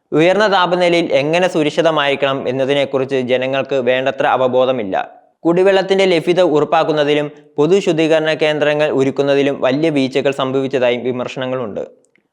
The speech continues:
വരും വർഷങ്ങളിൽ ഇത്തരം ഉഷ്ണതരംഗങ്ങൾ കൂടുതൽ സാധാരണമാകുമെന്ന മുന്നറിയിപ്പുകൾ അവഗണിക്കപ്പെട്ടുവോ എന്ന ചോദ്യവും ഉയരുന്നുണ്ട്. കാലാവസ്ഥാ വ്യതിയാനത്തിന്റെ പ്രത്യാഘാതങ്ങൾ നേരിടാൻ ദീർഘകാല പദ്ധതികൾ ആവിഷ്കരിക്കേണ്ടതിന്റെ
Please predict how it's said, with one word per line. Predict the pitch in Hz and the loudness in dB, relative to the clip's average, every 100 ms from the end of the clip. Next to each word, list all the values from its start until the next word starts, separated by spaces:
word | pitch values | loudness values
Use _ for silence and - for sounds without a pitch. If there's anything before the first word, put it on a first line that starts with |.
| _ | _
വരും | 147 165 196 | -2 0 2
വർഷങ്ങളിൽ | 180 180 170 170 165 | 0 0 0 0 0
ഇത്തരം | 147 139 170 175 | -2 -2 0 2
ഉഷ്ണതരംഗങ്ങൾ | 147 147 160 156 156 156 156 151 | 0 0 0 0 0 0 -2 -2
കൂടുതൽ | 143 139 151 | -2 0 0
സാധാരണമാകുമെന്ന | 151 139 135 147 156 143 135 143 135 135 | 2 2 2 0 0 0 0 -2 -2 -2
മുന്നറിയിപ്പുകൾ | 131 127 135 135 139 139 131 127 - - | -2 -4 -2 0 0 0 0 -2 -12 -4
അവഗണിക്കപ്പെട്ടുവോ | 123 135 143 143 151 - 131 135 123 - | 0 2 0 2 -2 0 0 2 2 0
എന്ന | 127 131 | -2 -2
ചോദ്യവും | 127 127 123 131 135 | 0 0 0 -2 -2
ഉയരുന്നുണ്ട്. | 127 123 123 107 80 - - _ _ 151 | -2 -2 -4 -6 -8 -10 -20 _ _ -2
കാലാവസ്ഥാ | 156 170 180 185 202 | 0 2 2 2 0
വ്യതിയാനത്തിന്റെ | 185 170 175 160 151 160 156 | 2 2 2 2 0 0 0
പ്രത്യാഘാതങ്ങൾ | 151 135 151 147 147 147 | 0 -2 2 4 2 2
നേരിടാൻ | 143 135 131 131 127 - - - | 0 0 2 0 -2 -8 -18 0
ദീർഘകാല | 139 143 160 156 156 | 0 2 2 2 2
പദ്ധതികൾ | 156 151 139 135 131 139 | 0 0 0 -2 0 0
ആവിഷ്കരിക്കേണ്ടതിന്റെ | 120 127 127 143 135 135 131 131 127 131 - | 0 -2 0 -2 0 -2 0 0 0 0 -2